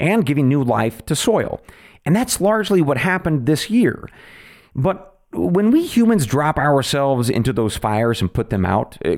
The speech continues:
quickly and year after year, well, what happens is that more brush and weeds build up, and eventually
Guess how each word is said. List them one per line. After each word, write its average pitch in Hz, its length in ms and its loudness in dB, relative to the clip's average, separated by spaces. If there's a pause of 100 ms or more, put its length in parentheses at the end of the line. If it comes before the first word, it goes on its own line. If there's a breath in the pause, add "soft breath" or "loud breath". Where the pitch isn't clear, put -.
quickly 147 600 -4
and 135 300 0
year 120 220 2
after 104 240 -2
year, 113 340 2 (720 loud breath)
well, 127 160 2
what 196 160 2
happens 143 560 0
is 110 100 0
that - 160 -4
more 151 260 2
brush 135 600 0
and 98 180 0
weeds 139 360 2
build 127 280 0
up, - 320 -4 (400 soft breath)
and 135 100 0
eventually 180 680 0